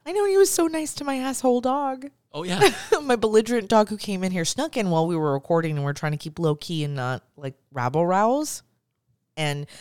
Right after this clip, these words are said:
Speaker 1: like, she was just all up in his business, and he was so cool about it and, like, unaffected.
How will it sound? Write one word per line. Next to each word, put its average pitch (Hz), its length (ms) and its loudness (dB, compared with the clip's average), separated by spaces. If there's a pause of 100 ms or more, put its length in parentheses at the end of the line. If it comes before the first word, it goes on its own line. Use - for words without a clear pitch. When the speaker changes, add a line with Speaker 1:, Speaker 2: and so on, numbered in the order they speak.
(440)
Speaker 1:
like, 151 160 -6
she - 180 0
was 196 140 0
just 151 180 -2
all 143 140 0
up 151 120 -2
in 143 60 -2
his 135 180 -4
business, 131 380 -4
and 135 80 -4
he 135 60 -2
was 127 100 -4
so 123 200 -2
cool 127 320 -4
about 127 280 0
it 135 200 -2
and, 127 100 -6
like, 117 260 -6 (140)
unaffected. 139 520 -2